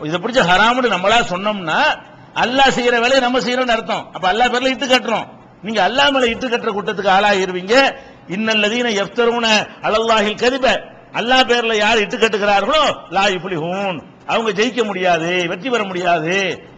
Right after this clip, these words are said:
அப்படின்னு அல்லாஹ் சொல்லி காட்டுகிறான். அப்ப நம்ம ஹலால பிடிச்ச ஹராம்னுட்டோம்னா அல்லாஹ் தான் ஹராமாக்குனாங்கிற மாதிரி மக்களுக்கு காட்டுறோம். அல்லாஹ் ஹராமாக்காத ஒன்றை ஹராம்னால மக்கள் என்ன விளங்கிடுவாங்க?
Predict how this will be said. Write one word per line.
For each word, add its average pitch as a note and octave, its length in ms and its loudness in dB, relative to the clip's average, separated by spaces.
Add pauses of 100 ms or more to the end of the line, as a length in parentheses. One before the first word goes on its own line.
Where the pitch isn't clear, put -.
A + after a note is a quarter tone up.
அப்படின்னு G3+ 340 0
அல்லாஹ் G#3+ 200 2
சொல்லி G3 180 -4
காட்டுகிறான். E3 440 -2 (220)
அப்ப E3+ 160 -2
நம்ம F3 260 -2
ஹலால G3+ 400 2
பிடிச்ச G#3 260 -4
ஹராம்னுட்டோம்னா F3+ 880 -2 (640)
அல்லாஹ் G#3 400 0
தான் A3+ 180 2
ஹராமாக்குனாங்கிற F#3+ 800 -2
மாதிரி G#3+ 220 -2
மக்களுக்கு F3+ 400 -4
காட்டுறோம். D3+ 320 -4 (400)
அல்லாஹ் G3+ 340 0
ஹராமாக்காத F#3+ 760 0
ஒன்றை E3+ 540 -2 (340)
ஹராம்னால C4+ 580 4
மக்கள் B3 260 0
என்ன B3 160 4
விளங்கிடுவாங்க? A#3+ 800 0